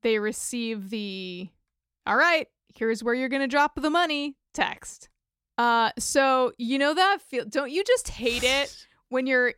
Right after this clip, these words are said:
Speaker 1: in a f-, deep in a fugue state, shoveling, uh,
Speaker 2: <laughs>
Speaker 1: potted tree soil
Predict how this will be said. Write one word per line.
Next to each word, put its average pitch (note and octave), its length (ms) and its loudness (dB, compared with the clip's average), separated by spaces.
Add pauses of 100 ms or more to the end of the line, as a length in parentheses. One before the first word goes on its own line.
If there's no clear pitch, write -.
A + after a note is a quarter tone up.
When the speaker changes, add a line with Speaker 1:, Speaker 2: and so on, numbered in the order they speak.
Speaker 1:
in B3+ 160 2
a C4+ 60 4
f-, - 160 -4 (180)
deep D4+ 480 4
in B3+ 100 2
a A3+ 60 2
fugue A#3 480 -2
state, B3+ 520 2
shoveling, A#3+ 960 0 (240)
uh, A3 320 4
Speaker 2:
<laughs> G#4+ 160 4
Speaker 1:
potted B3 540 2
tree A#3+ 580 -2
soil A#3+ 600 0